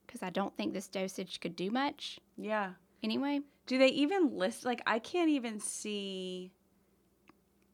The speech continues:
Speaker 2: what the, uh, the amount of it listed on the label.
Speaker 1: They have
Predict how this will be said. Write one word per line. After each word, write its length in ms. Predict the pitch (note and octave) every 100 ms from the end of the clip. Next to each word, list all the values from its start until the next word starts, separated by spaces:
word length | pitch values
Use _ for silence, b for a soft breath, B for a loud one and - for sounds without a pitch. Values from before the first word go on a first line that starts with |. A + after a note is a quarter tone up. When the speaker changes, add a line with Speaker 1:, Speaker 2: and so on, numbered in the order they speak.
| _
Speaker 2:
what 520 | F3+ F3+ F#3+ F3+ - - _ _ _ _ _ -
the, 340 | F#3+ F#3+ F#3 F3 F3+
uh, 80 | F3+
the 140 | F#3+
amount 440 | F3+ E3+ D#3+ G#3 D#3+
of 160 | E3
it 160 | D#3+ D3+
listed 640 | D#3 E3 C4 - E3+ D#3+
on 180 | - F3
the 100 | D#3
label. 440 | D3+ E3+ D#4+ -
Speaker 1:
They 180 | A3 G#3+
have 360 | A3 G#3+ G3